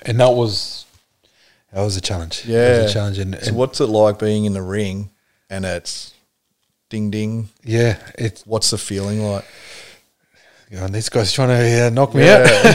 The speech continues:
Speaker 1: out. <laughs> This guy's trying to hurt me. Um, and it's, and I didn't, the guy off, he is such a nice guy, a great guy. So I didn't have that,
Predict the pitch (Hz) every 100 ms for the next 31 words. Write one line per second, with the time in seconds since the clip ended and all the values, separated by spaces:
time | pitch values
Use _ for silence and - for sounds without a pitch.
0 | - 175 180 156 202 175 - 196 175 175
1 | 202 175 131 143 139 135 120 117 _ 139
2 | 147 151 - - - - - 113 139 165
3 | 123 - _ _ _ - - - - -
4 | _ 110 110 127 120 139 123 98 - _
5 | _ _ _ 110 107 120 98 - - 101
6 | - 90 90 - 95 87 _ _ _ _
7 | _ _ 107 107 90 101 95 101 95 110
8 | 85 98 87